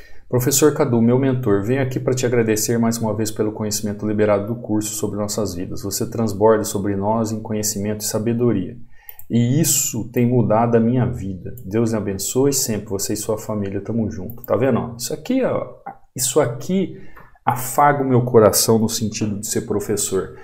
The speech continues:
Ele não precisou nem mandar resultado. Ele só falou o que tá acontecendo com a vida dele. Mudando vida. Essa é a proposta, tá bom? Aqui o Cláudio, ó, batendo meta.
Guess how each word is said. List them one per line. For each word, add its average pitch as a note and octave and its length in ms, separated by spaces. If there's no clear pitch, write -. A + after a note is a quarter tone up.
Ele F3+ 200
não F3+ 100
precisou F3 200
nem F#3 140
mandar F#3+ 280
resultado. D#3 960
Ele A#2+ 160
só D3+ 200
falou D3 240
o D3 40
que - 80
tá - 80
acontecendo D3 680
com A#2+ 100
a A2 60
vida G#2 260
dele. F2+ 380
Mudando G3+ 380
vida. C#3 460
Essa F3+ 340
é C#3 40
a A#2+ 60
proposta, - 680
tá D#2+ 80
bom? E3+ 340
Aqui D#3 220
o F#3 80
Cláudio, E3+ 460
ó, - 320
batendo A#2+ 400
meta. C#3+ 440